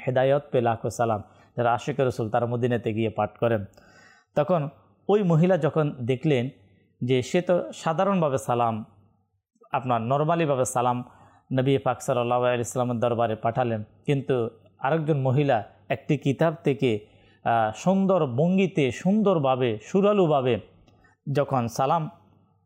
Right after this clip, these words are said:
পৌঁছাতে লাগলেন, বৃদ্ধ মহিলা তা দেখে বলতে লাগলো,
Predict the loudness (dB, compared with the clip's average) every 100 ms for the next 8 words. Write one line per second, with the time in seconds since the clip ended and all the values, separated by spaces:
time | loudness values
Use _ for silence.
0 | _ _ _ _ _ 0 2 2 2 2
1 | 2 0 0 -4 _ _ 0 0 2 2
2 | 4 4 2 0 0 2 0 0 0 0
3 | 0 0 0 0 -2